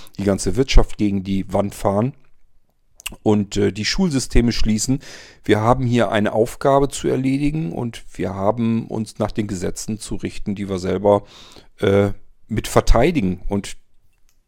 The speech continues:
die Polizeigewalt und, ähm, ja,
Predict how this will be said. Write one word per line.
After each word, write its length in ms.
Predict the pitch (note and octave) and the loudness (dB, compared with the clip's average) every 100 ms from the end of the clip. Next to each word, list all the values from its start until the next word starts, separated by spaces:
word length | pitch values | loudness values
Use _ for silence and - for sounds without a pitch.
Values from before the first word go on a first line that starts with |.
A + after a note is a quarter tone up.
| _ _ - | _ _ -4
die 240 | A#2+ A2 - _ - | -4 -4 -14 _ 6
Polizeigewalt 920 | C3 A#2 - B2 E3+ D3+ D3 D#3 - | 6 6 6 6 6 2 2 2 0
und, 220 | C3 B2+ - - - - - - | -2 -4 -10 -12 -18 -20 -20 0
ähm, 560 | A2+ A2 A2 A2+ A#2 - | 6 8 6 2 -2 -2
ja, 180 | G#2 | -2